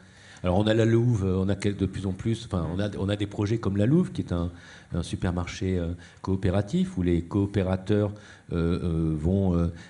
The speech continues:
euh, travailler, hein, trois heures par mois, euh, pour, euh, euh, qui, euh, faire le caissier ou la caissière, qui couper le fromage ou mettre les légumes. Donc il y a ce type de choses. Mais concrètement, comment, comment Colibri pourrait s'emparer, euh, d'une ville comme Paris ? Parce que Paris est là,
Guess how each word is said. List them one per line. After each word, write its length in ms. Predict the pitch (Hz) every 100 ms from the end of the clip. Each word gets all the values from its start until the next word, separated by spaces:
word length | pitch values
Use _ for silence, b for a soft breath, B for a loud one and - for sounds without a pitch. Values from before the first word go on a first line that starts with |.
| -
euh, 160 | 82 82
travailler, 540 | - 101 139 180 208
hein, 140 | 101 107
trois 260 | 104 95 87
heures 160 | 104
par 180 | 104 87
mois, 320 | 87 95 101
euh, 180 | 95 85
pour, 340 | 85 - 95 82
euh, 260 | 80 82 82 B -
euh, 260 | 67 80 80
qui, 320 | 78 101 101 87
euh, 100 | 85
faire 280 | - 92
le 120 | 82 82
caissier 360 | 90 - 98
ou 80 | 95
la 100 | 82
caissière, 600 | 87 87 - 101 113 90 87
qui 260 | - 101 95
couper 260 | 98 -
le 60 | 85
fromage 560 | - 82 92 98 95
ou 60 | 90
mettre 240 | 90 90
les 60 | 90
légumes. 340 | 90 95 117 120 B -
Donc 140 | 85 82
il 40 |
y 20 |
a 20 |
ce 140 | 82 95
type 160 | -
de 80 | 98
choses. 240 | 120 185 180
Mais 120 | 120 B B B
concrètement, 400 | 120 123 123 156
comment, 400 | 151 165 151 135 - - -
comment 200 | - 156
Colibri 420 | 160 147 135 131
pourrait 240 | 151 117 117
s'emparer, 480 | 117 110 107 117 113
euh, 180 | 98
d'une 140 | 101 98
ville 160 | 101
comme 140 | - 95
Paris ? 260 | 107 110
Parce 140 | 131 -
que 60 |
Paris 300 | - 95 92
est 60 | 110
là, 180 | 151